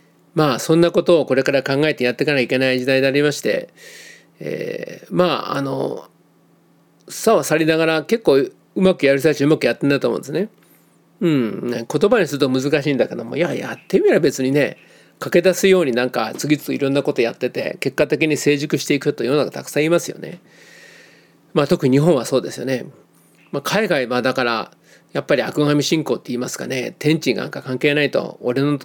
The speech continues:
俺の国は天地もありゃしないと、よその国行って稼いでこない限り、うちの土地じゃ生活できないんだって感覚を持ってる人が多かったんじゃないですか、今までね。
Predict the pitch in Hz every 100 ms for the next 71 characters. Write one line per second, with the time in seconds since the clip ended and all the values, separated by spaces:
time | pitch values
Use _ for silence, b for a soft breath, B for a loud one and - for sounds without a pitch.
0 | - 131 147 156 165 160 120 - 160 156
1 | 117 110 151 139 117 110 95 67 - B
2 | B B 135 131 170 160 120 - 127 131
3 | 151 147 139 135 127 117 117 - 87 113
4 | 139 139 139 151 156 131 135 131 143 135
5 | 139 165 156 - - - 127 - 147 147
6 | 131 120 113 82 - - b b b 156
7 | 170 156 135 120 123 - 185 151 139 127
8 | 139 143